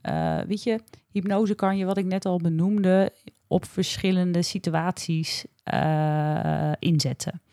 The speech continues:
Als je voor een stukje ontspanning wil, hoef je niet zo diep in hypnose als dat je bijvoorbeeld een trauma wil verwerken.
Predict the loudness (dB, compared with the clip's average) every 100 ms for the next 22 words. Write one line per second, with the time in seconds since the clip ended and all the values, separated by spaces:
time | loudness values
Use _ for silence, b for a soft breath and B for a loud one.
0 | B B B B B -4 -2 0 0 -2
1 | -2 -6 -8 -8 -6 -6 0 2 2 2
2 | 4 6 6 6 4 0 -2 -2 0 0
3 | 2 0 0 0 0 -2 0 0 0 2
4 | 4 4 2 0 0 0 -2 -2 -2 -2
5 | -2 -2 -2 -2 -4 -6 -2 2 2 2
6 | 0 0 -2 0 -2 -2 -2 -6 -6 -8
7 | -8